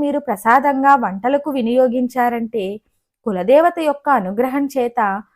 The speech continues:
మీ కులదేవత మిమ్మల్ని అనుగ్రహిస్తుంది. మీకు ఉన్నటువంటి కష్టాలన్నీ కూడా తీరుస్తుంది. కులదేవతను మర్చిపోవడం వలన, ఆవిడను పూజించకపోవడం వలన మనం ఎన్నో సమస్యలను ఎదుర్కొంటూ ఉంటాం.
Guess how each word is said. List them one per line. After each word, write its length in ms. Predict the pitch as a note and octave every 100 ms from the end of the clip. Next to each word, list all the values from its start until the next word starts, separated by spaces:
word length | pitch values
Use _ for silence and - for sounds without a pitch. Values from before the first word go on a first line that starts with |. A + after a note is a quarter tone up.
| _ _
మీ 120 | C#4+ F4
కులదేవత 640 | - A3 G#3 C#4+ D#4 D#4+ D#4+ C#4
మిమ్మల్ని 380 | B3+ B3+ B3 C#4+
అనుగ్రహిస్తుంది. 840 | G#3+ G3 A#3+ A3 A3 - A3 G3 - _ _ _ _ -
మీకు 260 | G#4+ G#4 G4
ఉన్నటువంటి 600 | B3+ C#4+ D#4 C#4+ C#4 C#4
కష్టాలన్నీ 800 | - F#3 - D#4 E4 D4+ C#4 D4
కూడా 340 | C#4 C4+ C4+
తీరుస్తుంది. 760 | C4+ A#3+ A#3 B3 - A#3+ G#3 G3 G3+ _ _ _ -
కులదేవతను 680 | G3 G3 C4+ D4+ D4+ D4+
మర్చిపోవడం 760 | D4 C4 - C4 C#4+ C#4 C#4 C4+
వలన, 260 | B3+ B3+ B3+
ఆవిడను 520 | B3+ A#3+ B3 B3+ B3+
పూజించకపోవడం 1040 | - F#3 A3 C#4 D4+ D4 C4+ B3+ B3+ B3+
వలన 260 | B3+ A#3+ A#3 F3+ G3+ _ _ _ A3+
మనం 200 | A#3+ B3
ఎన్నో 300 | F3+ F#3 C#4
సమస్యలను 680 | D#4+ C4 B3 - C4 C4 C#4 G3
ఎదుర్కొంటూ 540 | G3+ G#3+ A#3+ A#3+ B3+ A#3+
ఉంటాం. 360 | A3 G3+ F#3+